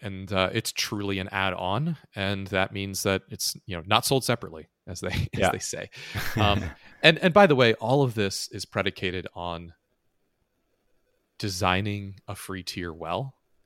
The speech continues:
Speaker 1: The, the, really the question was about when to do it, and so we talked a lot about owning the lead and funnels and, and marketing strategy. This is,
Speaker 2: Yeah.
Speaker 1: it's no, it's, none of this is a replacement for a well-designed pricing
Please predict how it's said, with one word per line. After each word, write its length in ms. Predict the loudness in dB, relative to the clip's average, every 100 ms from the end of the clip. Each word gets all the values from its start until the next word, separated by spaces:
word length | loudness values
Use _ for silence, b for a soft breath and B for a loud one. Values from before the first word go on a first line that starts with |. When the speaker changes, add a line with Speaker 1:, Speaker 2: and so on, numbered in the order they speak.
| _ _ _ -10
Speaker 1:
The, 140 | -4 -4
the, 220 | -2 2
really 180 | 2 2
the 60 |
question 320 | 0 0 0
was 100 | -4
about 160 | -6 -6
when 340 | -4 -4 -4 -8
to 120 | -10
do 240 | -8 -4
it, 200 | -4 -6
and 100 | -8
so 100 | -10
we 80 | -8
talked 260 | -6 -6 -6
a 40 |
lot 100 | -8
about 180 | -6 -6
owning 220 | -6 -8
the 80 | -8
lead 220 | -8 -8
and 120 | -10
funnels 500 | -4 -4 -2 -6 -8
and, 200 | -10 -12 -14
and 220 | -14 -8
marketing 360 | -6 -6 -4 -4
strategy. 520 | 0 0 2 0 -2 B B B B _
This 140 | 0 4
is, 40 |
Speaker 2:
Yeah. 160 | 4 2
Speaker 1:
it's 140 | 0
no, 280 | 4 6 6 2
it's, 200 | -2 -4
none 240 | 2 4 4
of 60 |
this 160 | 4 2
is 100 | 0
a 40 |
replacement 480 | -2 -2 -4 -4 -8
for 420 | -4 -2 -2 -6 _ _ _ _ _ _ _ -4
a 80 | 0
well-designed 760 | 2 0 0 -4 -2 -2 -4
pricing 520 | -4 -2 -2 -4 -8